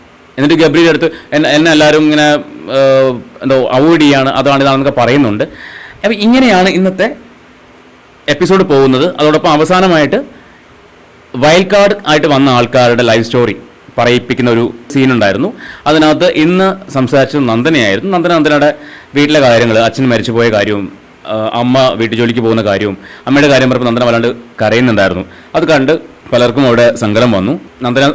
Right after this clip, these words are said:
സ്റ്റോറിയൊക്കെ പറഞ്ഞു കഴിഞ്ഞപ്പോഴേക്കും ഒരു ഇൻസ്പയറിംഗ് സ്റ്റോറി തന്നെയാണ് കുട്ടി പറഞ്ഞത്.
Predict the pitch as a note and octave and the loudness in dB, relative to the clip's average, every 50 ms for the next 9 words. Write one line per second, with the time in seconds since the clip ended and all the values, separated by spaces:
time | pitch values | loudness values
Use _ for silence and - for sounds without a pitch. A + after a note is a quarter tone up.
0 | - - - C#3 B2 B2+ C3+ C3 C#3 C3 B2 A#2+ C3 B2+ A#2 A2 - A2+ A#2+ A2 | -4 -6 -4 -2 0 0 0 0 0 0 2 0 2 0 0 0 0 -2 -2 -4
1 | - F#3+ A3+ - - - - - - - - - _ _ - - - - - C3+ | -4 -6 -10 -10 -18 -20 -20 -20 -20 -20 -20 -20 _ _ -20 -20 -20 -10 -4 -2
2 | D3 C#3+ C#3+ C#3+ - D3+ D#3+ D#3+ E3 D#3+ E3 E3 D#3 D#3+ D#3 D#3 D#3 D3+ D3+ C#3+ | 0 2 2 0 2 0 0 0 0 0 0 0 2 2 2 2 2 2 2 0
3 | C#3 B2 C3+ B2 A2+ A2 A2+ A#2 F#2 F2+ | 0 -2 0 0 0 0 -2 -4 -4 -6